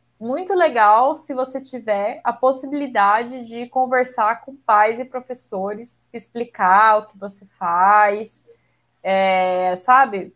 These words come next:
Se você puder fazer palestras também.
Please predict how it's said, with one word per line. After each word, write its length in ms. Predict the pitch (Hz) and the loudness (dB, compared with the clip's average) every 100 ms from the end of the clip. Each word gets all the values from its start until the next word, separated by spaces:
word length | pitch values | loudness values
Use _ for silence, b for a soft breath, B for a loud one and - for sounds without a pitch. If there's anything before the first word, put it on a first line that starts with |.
| _ | _
Se 200 | - 220 | -12 -4
você 340 | 233 233 240 | -4 -2 -4
puder 420 | 240 247 214 220 | -4 -6 -4 -4
fazer 280 | 220 220 220 | -4 -6 -6
palestras 920 | 220 220 196 185 208 214 220 - 196 | -2 -2 2 2 4 2 -2 -16 -14
também. 760 | - 190 185 180 208 220 220 | -10 -6 -6 -6 -8 -10 -14